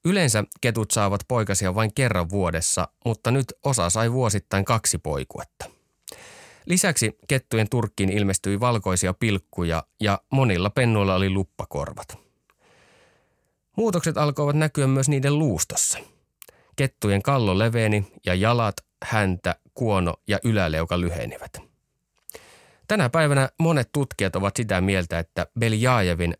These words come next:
tarhakettukoe on nopeutettu esimerkki suden kesyntymisestä. Esi-isämme toimivat siis kuin Beljajev. He risteyttivät kilteimmät susiyksilöt keskenään ja lopulta syntyi uusi laji, siis koira.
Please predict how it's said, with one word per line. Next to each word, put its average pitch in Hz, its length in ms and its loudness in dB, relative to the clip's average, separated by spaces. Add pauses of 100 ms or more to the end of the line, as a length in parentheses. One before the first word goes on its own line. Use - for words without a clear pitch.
(100)
tarhakettukoe 90 840 -2
on 98 160 0
nopeutettu 87 640 -2
esimerkki 87 800 -4
suden 87 380 0
kesyntymisestä. - 880 -6 (540)
Esi-isämme 117 580 2
toimivat 110 480 0
siis 107 200 0
kuin 107 260 0
Beljajev. 98 600 0 (680)
He 131 60 2
risteyttivät 110 640 0
kilteimmät 101 520 0
susiyksilöt 95 680 -2
keskenään 85 580 0
ja 82 160 -2 (140)
lopulta 113 400 -2
syntyi 98 380 2
uusi 90 320 0
laji, - 420 -6 (440)
siis - 260 0
koira. - 400 -6